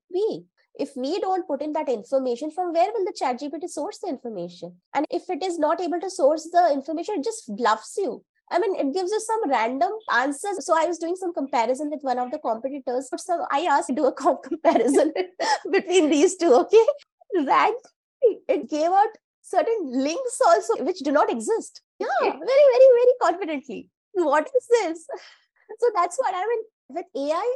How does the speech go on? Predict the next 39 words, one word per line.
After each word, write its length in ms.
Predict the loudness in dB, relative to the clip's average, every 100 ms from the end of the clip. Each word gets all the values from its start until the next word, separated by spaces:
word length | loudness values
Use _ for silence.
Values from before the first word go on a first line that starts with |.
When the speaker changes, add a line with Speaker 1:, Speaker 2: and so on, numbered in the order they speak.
| -6
Speaker 1:
the 120 | -8
importance 420 | -8 -4 -6 -6
of 140 | -10 -6
tech 140 | -6
writers 320 | -2 -4 -4 -8
have 100 | -8
even 240 | -4 -6
increased. 540 | -6 -10 -12 -12 -14 -10
We 120 | 0 2
are 60 | 4
indispensable, 960 | 2 2 -2 -2 -2 0 -4 -4 -8 -10 _ -2
is 120 | -2
wh-, 220 | -2 0
I 100 | 0
can 180 | 2 2
definitely 480 | 2 2 -2 -6 -6
say, 180 | -6 -8
because 340 | -4 -2 -4 -4
somebody 280 | -8 -6 -6
has 100 | -10
to 60 | -12
sit 180 | -10 -8
and 140 | -6
write 160 | -6 -6
that 160 | -6 -6
information 500 | -8 -6 -8 -6 -6
and 160 | -8
feed 220 | -6 -6
that 180 | -6 -4
information 640 | -4 -4 -4 -2 -4 -4 -8
for 120 | -8
chat 340 | -4 -4 -4
G 100 | -8
P 80 | -10
T 100 | -8
to 100 | -6
extract 500 | -6 -6 -6 -6 -4
that 160 | -8 -6
information, 800 | -8 -8 -6 -6 -8 -6 -6